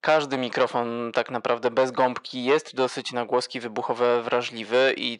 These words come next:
to, co mi najbardziej przeszkadza, to że producent nie dołączył gąbki. Natomiast po kupieniu gąbki za naprawdę kilka złotych ta wrażliwość na głoski wybuchowe nie jest, e, jakaś wyjątkowo duża. Uważać na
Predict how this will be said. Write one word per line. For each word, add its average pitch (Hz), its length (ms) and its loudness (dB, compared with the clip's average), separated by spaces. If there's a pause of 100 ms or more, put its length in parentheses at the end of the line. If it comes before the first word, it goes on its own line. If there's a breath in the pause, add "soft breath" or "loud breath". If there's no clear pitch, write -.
to, 127 140 2
co 127 200 -2
mi 123 120 -2
najbardziej 123 500 0
przeszkadza, 123 560 2
to 127 120 -6
że 123 100 -2
producent 127 600 -4
nie 131 120 -4
dołączył 131 560 2
gąbki. 104 420 0
Natomiast 120 560 -4
po 131 220 6
kupieniu 127 680 0 (420 loud breath)
gąbki 120 840 -2
za 120 140 2
naprawdę 123 360 -2
kilka 131 340 0
złotych 120 560 2
ta 135 160 4
wrażliwość 131 680 0
na 123 100 -2
głoski 123 420 -2
wybuchowe 113 680 0
nie 127 300 -4
jest, 117 520 -2 (380)
e, 95 80 -4
jakaś 110 400 -2
wyjątkowo 117 640 0
duża. 101 320 -4 (260)
Uważać 131 520 6
na 117 260 8